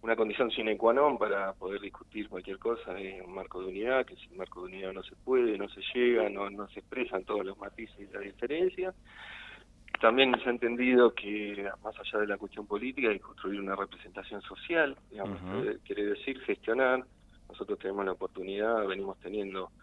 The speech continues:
Speaker 1: en este año y medio muy difícil, pero hemos tenido la oportunidad de gestionar, eh, a través de la provincia y de la nación, a través de las distintas dependencias que hay acá, y Rogelio mismo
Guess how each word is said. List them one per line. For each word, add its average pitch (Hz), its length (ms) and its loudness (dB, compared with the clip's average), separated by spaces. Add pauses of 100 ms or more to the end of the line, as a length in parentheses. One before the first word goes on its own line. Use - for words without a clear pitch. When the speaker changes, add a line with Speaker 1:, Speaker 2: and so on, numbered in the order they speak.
(160)
Speaker 1:
en 92 100 -8
este - 140 -6
año 101 120 0
y 98 40 -6
medio 101 360 -2
muy 110 240 -2
difícil, 120 560 -10 (800)
pero 92 360 0
hemos 98 220 -2
tenido 95 260 0
la 95 80 0
oportunidad 101 480 0
de 101 100 2
gestionar, 95 460 -4 (540)
eh, 98 180 -12
a 90 80 -8
través 92 280 -2
de 92 40 -2
la 87 140 -2
provincia 98 440 -4
y 92 40 -2
de 90 60 -4
la 90 100 -8
nación, 131 480 0
a 92 80 0
través 90 260 -4
de 92 80 -10
las 87 120 -4
distintas 90 360 -10
dependencias 92 480 -10
que - 80 -8
hay 92 120 -2
acá, - 260 -8
y - 20 -4
Rogelio 95 440 -4
mismo 98 380 -6